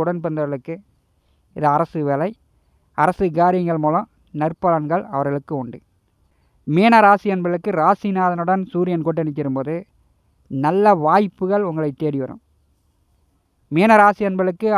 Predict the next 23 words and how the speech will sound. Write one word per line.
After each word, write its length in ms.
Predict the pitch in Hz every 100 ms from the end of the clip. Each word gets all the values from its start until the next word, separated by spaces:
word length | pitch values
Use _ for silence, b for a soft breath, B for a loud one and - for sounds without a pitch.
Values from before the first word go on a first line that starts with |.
| 151 170
ஆர்வம் 320 | 202 202 190
அதிகரிக்கும். 460 | 160 160 147 131 - _ 165 _ _ _ -
தொழில் 300 | 160 196 180
மூலம், 300 | 160 160 175
வேலையின் 320 | 151 165 156 143
மூலம் 240 | 143 233 262 _ _ _ _ _ _ -
ஆர்வம் 540 | 143 185 180 185 180
அதிகரிக்கும். 520 | 147 147 143 131 165 202 _ _ _ _ _
சுக 300 | 156 160 185 -
சௌக்கியம் 560 | 156 165 160 180 175 135
உண்டு. 180 | 127 226 _ _ _ _ _ _ _ _ _ _ _ _ _
இப்போ 140 | 139 156
வந்து 200 | 165 190 175
புதிதாக 480 | 165 175 175 170 180 165
தொழில் 320 | 160 170 156
தொடங்கணும், 480 | 147 143 139 131 131 - _ _ _ _ _ _ _ -
புதிதாக 440 | 165 190 180 180 185
ஒரு 120 | 180 156
கடை 180 | 156 160 165
வைக்கணும், 440 | 143 139 131 135 - - _ _ _ _ -
புதிதாக 500 | 170 190 185 180 185
வியாபாரம் 560 | 156 165 175 170 165 147
செய்யணும் 420 | 139 135 131 135